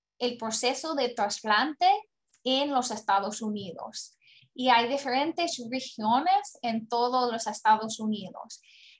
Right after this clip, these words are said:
Eso ha cambiado más recientemente y continúa a tener diferentes reglas por trasplante en los Estados Unidos. ¿Cómo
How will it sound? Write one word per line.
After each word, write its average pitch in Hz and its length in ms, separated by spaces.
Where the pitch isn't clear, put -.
Eso 359 520
ha 285 220
cambiado 247 640
más 233 240
recientemente 233 920
y 320 240
continúa 302 600
a 285 80
tener 285 400
diferentes 254 760
reglas 294 600
por 262 500
trasplante 226 720
en 202 100
los 202 160
Estados 208 460
Unidos. 220 680
¿Cómo 359 440